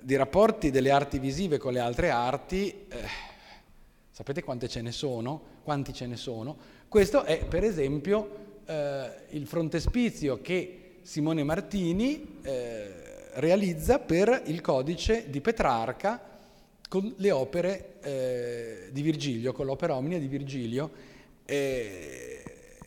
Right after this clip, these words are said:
e quindi forse noi possiamo anche pensare ad una comunanza di gusto.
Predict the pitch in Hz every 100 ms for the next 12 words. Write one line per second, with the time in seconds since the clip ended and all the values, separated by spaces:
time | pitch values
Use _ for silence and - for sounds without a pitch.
0 | - 151 - 285 247 - - - - -
1 | - - - - - - 233 247 147 185
2 | 233 135 - 226 247 131 123 131 143 131
3 | 113 - 127 110 - - - - - -
4 | 160 147 131 123 180 143 139 131 135 -
5 | - - 131 147 139 - 147 135 131 131
6 | 139 120 113 113 117 131 95 - - 117
7 | 95